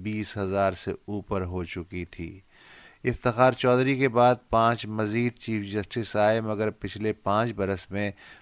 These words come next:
सुप्रीम कोर्ट में ज़ेर समात मुकदमात में सौ फीसद इजाफा हो चुका है,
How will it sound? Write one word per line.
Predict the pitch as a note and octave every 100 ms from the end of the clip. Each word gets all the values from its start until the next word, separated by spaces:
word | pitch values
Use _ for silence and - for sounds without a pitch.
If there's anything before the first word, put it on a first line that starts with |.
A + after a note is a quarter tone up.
| _
सुप्रीम | - A#2 - B2 B2+ A#2
कोर्ट | A#2+ A#2 G#2
में | A2+ G#2+
ज़ेर | G#2+ A2 A2
समात | - G#2 G#2 A2 G#2
मुकदमात | G#2 F#2+ G2 G2 G#2 G#2 -
में | G2 G2
सौ | - - A2+ G#2+
फीसद | F#2+ G#2 F#2+ - F#2+
इजाफा | F#2+ F#2 F#2 F2+ F2+
हो | F2 G#2+
चुका | - F#2+ G2 F#2
है, | F2+ F2+